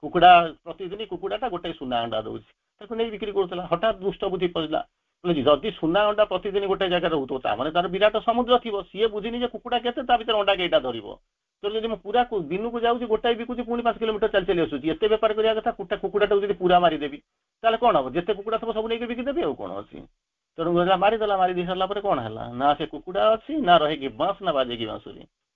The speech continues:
କୁକୁଡ଼ା ସଫା, ଅଣ୍ଡା ବି ସଫା। ତେଣୁ ବର୍ତ୍ତମାନ କହୁଛି, "It can't be practiced by fools।" ସାର୍ କହୁଛନ୍ତି, "Not a magic।"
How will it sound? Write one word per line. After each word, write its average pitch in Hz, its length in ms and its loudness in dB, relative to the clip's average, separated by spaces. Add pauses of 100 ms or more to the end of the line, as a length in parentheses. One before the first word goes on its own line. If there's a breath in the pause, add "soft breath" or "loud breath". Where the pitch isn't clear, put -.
(120)
କୁକୁଡ଼ା 170 280 2 (140)
ସଫା, 294 260 2 (580)
ଅଣ୍ଡା 139 160 6
ବି 120 100 -6
ସଫା। - 380 -12 (440 loud breath)
ତେଣୁ 262 160 4
ବର୍ତ୍ତମାନ 254 280 4
କହୁଛି, 269 160 -2
"It 262 220 0
can't 269 180 0
be 277 100 0
practiced 247 420 0
by 220 160 2
fools।" 160 360 -2 (760)
ସାର୍ 180 140 2
କହୁଛନ୍ତି, 135 420 -2
"Not 156 220 2
a 180 120 -4
magic।" 143 540 -2